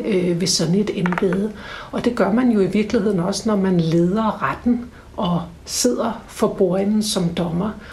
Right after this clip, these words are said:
Og det, øh, gør man faktisk fra, øh, dag et, når man kommer ud sådan som dommerfuldmægtig. Så uden at jeg måske selv var mig så bevidst om det, så lærte jeg faktisk rigtig, rigtig meget om ledelse.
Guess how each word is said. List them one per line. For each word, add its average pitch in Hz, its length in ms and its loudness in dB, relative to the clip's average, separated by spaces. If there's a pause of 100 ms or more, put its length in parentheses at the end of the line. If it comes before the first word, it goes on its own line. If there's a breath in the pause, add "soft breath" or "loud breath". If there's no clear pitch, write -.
(120)
Og 175 200 -6
det, 247 300 4
øh, 175 200 0
gør 175 180 2
man 240 180 0
faktisk 185 500 -4
fra, 170 420 -2 (180)
øh, 190 200 0 (100)
dag 196 220 2
et, 254 380 -2
når 190 100 2
man 165 180 0
kommer 175 280 0
ud - 260 0
sådan 190 320 0
som 175 340 0
dommerfuldmægtig. 185 920 -4 (540 loud breath)
Så - 200 0
uden 269 380 4
at 220 180 2
jeg 185 120 2
måske 185 340 0
selv 220 300 0
var 196 160 2
mig 226 120 0
så - 180 -4
bevidst 208 360 0
om 170 140 0
det, 214 160 -6
så 226 100 0
lærte 202 280 2
jeg 247 80 -4
faktisk - 520 -8
rigtig, - 220 -4
rigtig 190 260 -4
meget 160 200 -4
om 180 100 -2
ledelse. 214 460 -8